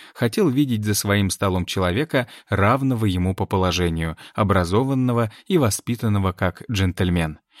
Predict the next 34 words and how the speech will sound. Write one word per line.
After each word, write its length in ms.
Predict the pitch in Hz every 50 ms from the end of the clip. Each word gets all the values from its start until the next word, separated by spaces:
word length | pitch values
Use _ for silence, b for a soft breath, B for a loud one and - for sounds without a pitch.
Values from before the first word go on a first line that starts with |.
| B B B
Ни 160 | B 110 107 110
один 380 | 110 110 107 117 127 117 107
из 100 | 98 92
видных 380 | 98 101 110 101 101 95 - -
натуралистов, 760 | 107 95 - 107 95 95 104 143 160 - - - 85 - - _ _
к 20 | -
которым 380 | 104 95 - 101 90 87 87
он 100 | 87 87
обращался, 720 | 90 87 92 95 90 - - 175 180 170 - - 135 117 B B B B B -
не 140 | 147 180
мог 200 | 196 180 127 -
оставить 460 | - 90 - - - 90 87 90 87 87
дома 240 | 98 98 90 87
семью 520 | 82 - - 87 85 87 107 139 160 185 196
на 180 | - 117 101 98
несколько 480 | 95 92 92 - - 98 92 - -
лет. 260 | 92 87 82 82 - - B B B B B B
А 100 | 160 160
вот 200 | 156 147 - -
непоседливый 720 | 117 107 127 123 110 - - 101 87 80 82 82 82 80
холостяк 560 | - - 90 85 80 - - - 87 87 110
Дарвин 400 | 156 202 202 175 165 151 120 - B B B B
мгновенно 800 | - 123 117 110 113 113 110 107 104 135 175 175 160 143 131
ухватился 680 | 120 107 - 101 98 90 - - 120 135 - - 107 92
за 120 | 82 87
это 260 | 87 87 95 - 98 85
предложение, 720 | - 87 90 92 90 85 82 87 85 82 82 82 82 82 - B B B
хотя 360 | - - 98 - - 92 87
знал, 340 | 85 101 120 123 104 90 B B B B B
что 200 | - - 117 107
отправится 720 | - 107 101 - - - 107 107 98 92 87 - - 87
в 100 | - -
плавание 540 | 113 131 160 170 156 151 147 143 135 127
фактически 800 | 113 - 104 95 - - - 202 185 - 143 - - - 120 107